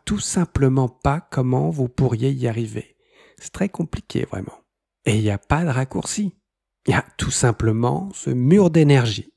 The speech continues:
Quelque chose comme cent térawattheures d'énergie en ce moment, bah, ça fait beaucoup d'énergie.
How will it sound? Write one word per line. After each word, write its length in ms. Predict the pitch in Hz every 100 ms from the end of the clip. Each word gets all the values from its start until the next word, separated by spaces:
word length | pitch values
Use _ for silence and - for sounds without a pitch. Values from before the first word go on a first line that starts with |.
| _
Quelque 200 | 135 -
chose 240 | - 131 -
comme 200 | 123 110
cent 240 | - 156
térawattheures 720 | - 131 127 123 123 - 120
d'énergie 640 | 113 113 110 104 117 139 123
en 80 |
ce 120 | 95 -
moment, 320 | 110 120 226 359 _ _ -
bah, 160 | - -
ça 180 | -
fait 160 | 98 120
beaucoup 380 | 113 110 - 139
d'énergie. 580 | 110 104 90 104 175